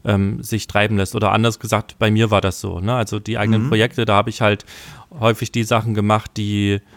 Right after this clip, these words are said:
Speaker 1: notwendig waren. In der Agentur war es noch ein bisschen mehr getrieben, vielleicht, äh, umsatzgetrieben. Also da hat man natürlich immer noch den Druck gehabt, die, die Kosten,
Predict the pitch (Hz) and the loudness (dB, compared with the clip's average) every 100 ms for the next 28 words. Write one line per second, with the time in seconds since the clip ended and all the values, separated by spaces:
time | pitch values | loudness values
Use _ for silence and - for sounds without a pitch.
0 | - 120 117 110 101 98 - 92 90 92 | -6 2 2 2 0 0 -2 -2 -2 -4
1 | 101 107 110 113 110 117 - 156 165 143 | -4 -6 -2 0 2 0 0 2 4 4
2 | 131 147 131 120 127 - 117 117 123 131 | 2 0 0 0 0 0 0 2 0 0
3 | 117 - 127 131 123 117 120 110 120 - | -4 -2 0 2 0 0 2 2 2 -2
4 | 123 113 139 170 170 - 160 - 156 147 | -4 0 0 0 -2 -2 -4 -2 0 0
5 | 135 113 120 117 113 113 117 - 120 113 | 2 0 -2 2 2 2 0 -2 0 0
6 | 107 123 110 120 120 117 120 107 135 135 | -2 -2 -4 -2 -4 -2 -4 0 0 2
7 | 117 120 - - 117 113 110 113 107 131 | 2 2 0 -10 -4 -2 -2 -4 -2 0
8 | 139 - 139 131 | 0 0 0 0